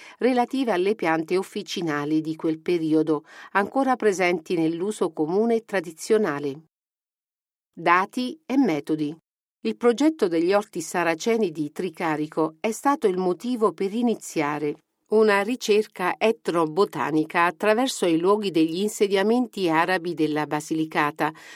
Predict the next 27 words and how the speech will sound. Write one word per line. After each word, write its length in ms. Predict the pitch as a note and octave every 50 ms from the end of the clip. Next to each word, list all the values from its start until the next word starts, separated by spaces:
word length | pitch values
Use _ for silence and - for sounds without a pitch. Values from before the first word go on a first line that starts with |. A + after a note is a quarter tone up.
| -
con 160 | - - B3+ C4
lo 100 | B3+ B3
scopo 420 | A#3+ - - B3+ B3+ B3 - G#3
di 220 | F#3 G3 G3+ G3
individuare 800 | G#3 A#3+ A#3 G#3 G#3+ G3+ G3 D#3+ F3+ F#3 F#3+ G3+ G3+ F3+ E3+ D#3
tra 160 | D3+ - - D3+
le 160 | D3+ D#3 D3
piante 480 | D3+ - E3+ D#3+ E3+ F3 - - D#3+
di 160 | D3+ D#3 D#3 D#3+
uso 320 | F3 F#3+ G#3+ G3+ G3 F3
attuale 720 | E3 F3+ F#3 _ - - F#3 F#3 E3+ E3 D#3 D3 D3 C#3+ C#3+ _ - - - - -
o 140 | - B3+ B3+
del 200 | G3 G3 E3 -
passato 600 | - E3 D#3 - - F#3+ F3 F3+ E3+ - D#3 D3
recente 680 | D3+ D3+ D3 - F#3 D3+ C#3+ D#3+ D3+ - D#3+ D#3 D#3+ D#3 - - - - -
quelle 320 | _ - B3+ A#3+ A#3+ A#3 A#3
specie 480 | - - - C4+ C#4+ C4+ - A3 G3+
officinali 880 | G#3 A3+ - - A#3+ G#3+ - - E3+ D#3 E3+ E3 E3+ F3 F3+ F3+ F#3 D#3+ -
utilizzate 760 | A3 A3+ - B3 A3+ A#3 G#3 F#3 G3 A#3+ A#3+ B3+ B3+ - G#3
nel 240 | F3+ F3 E3 D#3+ D#3+
periodo 480 | - F3 E3 D#3+ F3 F#3+ G3 F3 F3
della 300 | E3 D#3 D#3 D3+ D3 D3
presenza 720 | - - E3 D3+ D3 E3 F3 F3+ G3 - - - F#3 F3+ -
araba, 520 | - - E3 D#3 D#3 D3+ D3+ C#3+ C#3+ D3+ D3 - _ _ _ _ _ _ - -
nono, 420 | F3 F#3 G3+ G#3+ A3+ A#3+ A#3+ A#3+ - -
decimo 480 | F3 E3+ E3 E3 D#3+ - G3 F#3 G3 F#3+
secolo, 640 | - - - D#3 C#3+ C#3+ - D#3+ C#3+ C#3 C3+ C#3